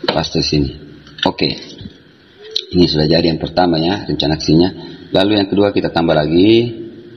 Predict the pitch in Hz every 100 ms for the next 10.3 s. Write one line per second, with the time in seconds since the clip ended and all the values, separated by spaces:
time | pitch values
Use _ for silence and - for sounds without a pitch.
0 | - 85 80 80 82 82 80 78 78 80
1 | - 80 90 107 117 117 - - - -
2 | - - 78 80 80 78 78 76 87 110
3 | - 73 - - - - 80 80 78 90
4 | 85 78 - 87 78 69 - - - -
5 | - - _ _ _ - 78 73 78 -
6 | 107 123 127 - - - 80 80 78 82
7 | 82 80 76 - - - - - - -
8 | - _ _ _ - - - - - -
9 | - - - - - - 82 - 92 87
10 | 95 98